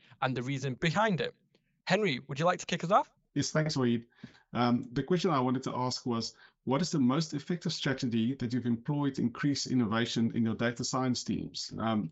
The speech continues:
Speaker 2: so for me, the main reason for asking this is just aligning to the theme, um, of the day. So I was hoping to get some practical solutions rather than theoretic ones from, from the other t-, parties or team members,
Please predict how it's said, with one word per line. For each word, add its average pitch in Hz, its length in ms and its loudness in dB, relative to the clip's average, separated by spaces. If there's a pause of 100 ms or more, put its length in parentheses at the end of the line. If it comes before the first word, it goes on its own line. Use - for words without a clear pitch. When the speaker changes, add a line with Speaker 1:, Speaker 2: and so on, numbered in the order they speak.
Speaker 2:
so 120 140 -4
for 135 80 -2
me, 156 80 6
the 147 100 2
main 139 280 4
reason 131 280 0
for 127 240 -4
asking 131 300 0
this 117 180 -2
is 113 140 -4
just - 220 -4
aligning 127 360 4
to 139 120 0
the 123 120 -2
theme, 117 400 2 (440)
um, 107 420 0 (580)
of 120 140 2
the 135 80 2
day. 123 240 2
So 117 160 -4
I - 20 -2
was 113 160 0
hoping 123 300 0
to 120 80 -2
get 123 200 0
some 117 320 2 (340)
practical 147 640 2
solutions 120 720 0
rather 123 300 0
than 120 120 0
theoretic 123 440 -2
ones 110 200 0
from, 110 260 0
from 101 340 -2 (100)
the 110 80 -4
other 120 220 2
t-, 117 180 -6
parties 117 640 0
or 101 160 -6
team 127 200 4
members, 110 400 2